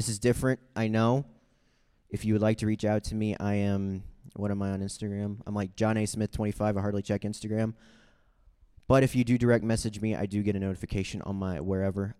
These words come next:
I will re-, I will respond back. I will talk back, and I will walk with you the best I can all the way from Missouri. I wanna be your friend. I don't wanna be a stranger.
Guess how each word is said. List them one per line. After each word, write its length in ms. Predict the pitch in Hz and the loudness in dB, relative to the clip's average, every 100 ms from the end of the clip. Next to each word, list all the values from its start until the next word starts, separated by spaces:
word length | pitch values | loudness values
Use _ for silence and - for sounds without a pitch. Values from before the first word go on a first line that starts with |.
| - | 0
I 100 | 131 | 4
will 180 | 123 | 6
re-, 160 | 110 104 | 4 2
I 120 | 107 | 2
will 260 | 110 104 98 | 2 2 0
respond 460 | 104 98 98 92 87 | -4 -4 -4 -4 -4
back. 320 | 87 90 - - | -6 -6 -12 -6
I 60 | 101 | -4
will 160 | 98 | -2
talk 280 | - 90 - | -4 -6 -4
back, 260 | 90 90 - - | -6 -6 -8 -12
and 120 | 98 | -6
I 80 | 95 | -4
will 400 | 95 95 92 92 _ _ _ _ _ | 0 0 -2 -4 _ _ _ _ _
walk 240 | 98 104 | 0 2
with 180 | 107 110 | 0 -2
you 120 | 104 | 0
the 80 | 98 | 0
best 280 | 92 92 - | -2 -4 -2
I 80 | 92 | -4
can 380 | - 90 87 82 | -4 -6 -6 -6
all 140 | 90 | -4
the 40 | |
way 120 | 92 92 | -4 -4
from 180 | 90 | -4
Missouri. 400 | 92 90 85 85 95 - | -6 -4 -4 -6 -10 -6
I 60 | |
wanna 140 | 98 101 | -2 0
be 100 | 107 | 0
your 100 | 104 | -2
friend. 500 | - 110 101 90 101 _ - | 0 -2 -2 -6 -10 _ -6
I 40 | |
don't 140 | 104 101 | -4 0
wanna 140 | 107 | -2
be 100 | 101 | -2
a 60 | 98 | -4
stranger. 500 | - 104 95 90 | -4 -6 -4 -6